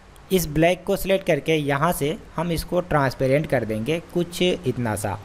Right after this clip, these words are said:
अभी आपको अच्छा नहीं लग रहा है, कोई बात नहीं, जब color सब change हो जाएगा अच्छा दिखने लगेगा। अब ये जो बड़ा वाला हमारा है इसको select करेंगे और इसमें हम भर देंगे green color।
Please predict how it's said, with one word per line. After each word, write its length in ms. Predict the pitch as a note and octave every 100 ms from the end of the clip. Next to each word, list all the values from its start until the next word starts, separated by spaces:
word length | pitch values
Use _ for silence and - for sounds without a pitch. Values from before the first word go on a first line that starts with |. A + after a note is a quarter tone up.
| - - - - - - D3
अभी 160 | F#3+
आपको 240 | F#3 F3 E3+
अच्छा 240 | D#3 E3
नहीं 180 | D#3+ F3+
लग 120 | D3
रहा 120 | B2+
है, 60 | D#3+
कोई 180 | D#3 D3
बात 220 | C3 C3
नहीं, 120 | F3+ - C3+
जब 200 | F3 F3
color 200 | E3+ F3+
सब 260 | F#3 F3+
change 240 | - G3+ G3
हो 40 |
जाएगा 240 | F#3+ F3+ G3+
अच्छा 360 | - D3+ - C#3+
दिखने 280 | B2+ B2
लगेगा। 440 | A2+ G#2+ G#2 G#2 G2 - - - - -
अब 160 | D#3+ E3+
ये 120 | A3
जो 140 | A3
बड़ा 280 | D#3+ C#3+ E3
वाला 240 | F#3 F3+ F3+
हमारा 300 | E3+ D#3+ D#3
है 180 | F#3 - - -
इसको 280 | B2+ - G3+
select 300 | G3 D#3+ B2+
करेंगे 360 | C3 C3 D#3+ F3 - -
और 240 | E3+ F#3 G3+
इसमें 280 | F3+ A3
हम 160 | A3 F#3+
भर 140 | E3+ E3
देंगे 320 | F3 E3+ E3+
green 300 | C3 B2+ A#2
color। 300 | A2+ G2 F#2+